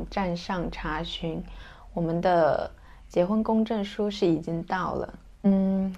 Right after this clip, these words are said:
现在距离十二月份过去，现在已经是四个月了，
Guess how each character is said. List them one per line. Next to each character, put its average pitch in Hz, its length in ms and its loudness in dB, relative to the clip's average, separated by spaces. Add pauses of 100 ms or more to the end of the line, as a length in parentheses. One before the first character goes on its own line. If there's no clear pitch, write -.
现 254 240 4
在 226 380 8
距 214 300 4
离 190 180 6
十 160 260 0
二 202 160 6
月 202 220 4
份 190 320 -2
过 180 180 2
去， 175 380 2
现 185 160 -6
在 170 140 0
已 156 100 2
经 170 220 -2
是 175 240 0
四 170 240 -4
个 180 160 4
月 185 260 2
了， - 220 -6